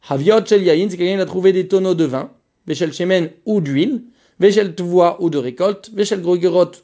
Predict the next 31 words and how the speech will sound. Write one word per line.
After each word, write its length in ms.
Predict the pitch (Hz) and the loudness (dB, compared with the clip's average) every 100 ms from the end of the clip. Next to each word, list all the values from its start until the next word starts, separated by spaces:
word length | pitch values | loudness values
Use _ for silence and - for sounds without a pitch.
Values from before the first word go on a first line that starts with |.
| - | -4
ou 100 | 214 | 0
de 100 | 170 | 0
figues 240 | 147 135 | -2 -10
sèches, 440 | - 202 233 - _ _ - | 0 2 0 -4 _ _ -2
veshel 280 | 233 214 196 | 0 0 0
zetim 400 | 196 190 196 - - | -2 0 0 -2 2
ou 120 | 202 | 4
alors 320 | 190 185 139 | 4 2 0
d'olives, 500 | 131 127 180 240 139 - _ _ | -2 -2 0 0 -2 -12 _ _
הרי 280 | 135 131 143 | -6 0 2
אלו 160 | 185 233 | 4 2
שלו, 300 | 233 170 208 | -2 2 2
il 160 | 185 | 2
peut 300 | 156 233 240 | 0 2 2
les 220 | 220 196 180 | 2 0 2
garder. 580 | 202 185 185 180 175 _ _ _ _ _ _ _ _ | 0 0 2 2 0 _ _ _ _ _ _ _ _
Donc, 160 | 151 151 | -12 -6
en 100 | 185 | -4
tout 120 | 175 | -4
cas, 120 | 185 | -4
on 120 | 202 185 | -4 -2
voit 240 | 196 196 | 0 0
que, 100 | - | -2
par 200 | 151 156 | -6 -4
exemple, 180 | 170 175 | -4 -4
comme 160 | 170 165 | -4 0
dans 120 | 160 | 0
le 100 | 165 | 0
cas 360 | 196 180 135 _ _ - | 0 0 -2 _ _ -10
du 160 | 165 | -6
poisson, 520 | 160 156 143 202 311 | -2 -4 -2 0 0